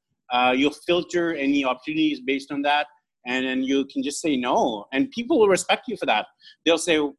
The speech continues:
"Wow, you know, like, even though we've sent you this product, even though, uh, uh, we had agreement that you write good things, but the fact that you don't think it's good and you're not writing about that, we respect that, we respect that, and, uh, we're okay with it." So I've had to say no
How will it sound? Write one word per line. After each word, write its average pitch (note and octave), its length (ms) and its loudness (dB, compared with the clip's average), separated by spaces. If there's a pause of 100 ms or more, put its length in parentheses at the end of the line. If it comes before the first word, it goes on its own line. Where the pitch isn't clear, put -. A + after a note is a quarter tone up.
"Wow, D3+ 480 2
you C3+ 140 -6
know, D#3 160 -6
like, C3 240 -6 (180)
even E3+ 220 -2
though F3 100 -2
we've E3 160 -2
sent E3 160 0
you F#3 80 -2
this F#3 140 -4
product, D3 420 0 (320)
even D3 260 0
though, C#3 220 2
uh, C3+ 60 2
uh, B2 960 -4 (300)
we C3 140 -4
had C3 220 -2
agreement C3+ 440 -2
that B2+ 180 -4
you A#2+ 100 -8
write B2+ 200 -4
good C3 100 -10 (180)
things, F3+ 320 -2
but C3+ 100 -8 (340)
the D3 60 -10
fact F3 260 -2
that E3 140 0
you D3 140 -2
don't D#3 240 -2
think G3 140 -6
it's F3+ 140 -8
good G#3 200 -2
and D#3 140 2
you're C#3 80 -2
not D#3+ 160 0
writing F3 220 4
about F3 240 2
that, F#3 220 4 (360)
we C#3+ 80 2
respect E3+ 400 2
that, C#3 200 0 (100)
we B2+ 100 -4
respect C3 400 -6 (100)
that, A2+ 260 -4 (100)
and, A2 260 -10
uh, G#2+ 360 0 (100)
we're C3+ 140 6
okay C#3 180 2
with A2 180 -4
it." - 80 -20 (380)
So F#3+ 260 4
I've G3 220 2
had C4+ 160 2
to D4 80 -8
say G3 160 -2
no D#3+ 420 -2